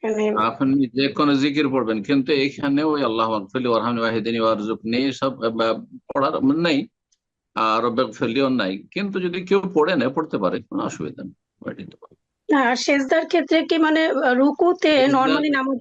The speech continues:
Speaker 1: নামাজের
Speaker 2: সেজদাতে,
Speaker 1: ভিতরে
Speaker 2: সেজদাতে আপনি সবগুলি পড়ছেন অথবা দুটা তিনটা লে-, তসবিহ পড়ছেন, এটা মুস্তাহাব। হ্যাঁ, কোনো জরুরি নেই, কোনো একটা পড়াই যথেষ্ট।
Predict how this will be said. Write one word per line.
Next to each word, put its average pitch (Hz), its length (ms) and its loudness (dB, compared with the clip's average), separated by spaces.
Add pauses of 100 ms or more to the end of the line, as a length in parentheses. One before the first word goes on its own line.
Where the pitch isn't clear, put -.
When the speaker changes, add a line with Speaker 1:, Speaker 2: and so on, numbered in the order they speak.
(320)
Speaker 1:
নামাজের 269 360 0
Speaker 2:
সেজদাতে, 277 420 -2
Speaker 1:
ভিতরে 185 320 -6 (600)
Speaker 2:
সেজদাতে 127 680 0
আপনি 135 280 0
সবগুলি 127 560 -2
পড়ছেন 123 500 -2
অথবা 117 360 0
দুটা 120 280 -2
তিনটা 123 340 -2
লে-, 113 240 2
তসবিহ 117 460 -2
পড়ছেন, 123 440 -2
এটা 170 260 -2
মুস্তাহাব। 208 480 -4 (760)
হ্যাঁ, 131 120 -2
কোনো 190 240 0
জরুরি 156 240 2
নেই, 117 200 0
কোনো 156 220 -2
একটা 175 360 -2
পড়াই 165 320 0
যথেষ্ট। 117 480 -2